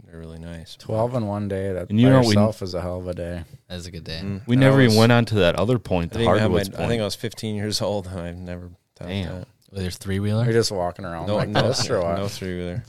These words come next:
Speaker 1: Yeah.
Speaker 2: <laughs> Just walking with an armful of
Speaker 1: That was a
Speaker 2: shit.
Speaker 1: fun, fun day.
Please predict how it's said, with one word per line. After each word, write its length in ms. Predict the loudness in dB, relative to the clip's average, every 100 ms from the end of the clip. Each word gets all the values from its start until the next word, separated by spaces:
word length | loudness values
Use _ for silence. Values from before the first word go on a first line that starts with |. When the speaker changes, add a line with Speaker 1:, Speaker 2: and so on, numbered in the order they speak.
| _ _ _
Speaker 1:
Yeah. 260 | -4 -4 -4 -6 -8
Speaker 2:
<laughs> 240 | -6 -4
Just 280 | 0 2 2
walking 480 | 4 4 2 0 -2
with 460 | -4 -6 -10 -14 -12
an 100 | -8
armful 460 | -4 -2 -4 -4 -4
of 80 | -4
Speaker 1:
That 80 | -4
was 100 | -4
a 20 |
Speaker 2:
shit. 60 | -4
Speaker 1:
fun, 300 | -4 -4 -6
fun 260 | -10 -10 -8
day. 220 | -8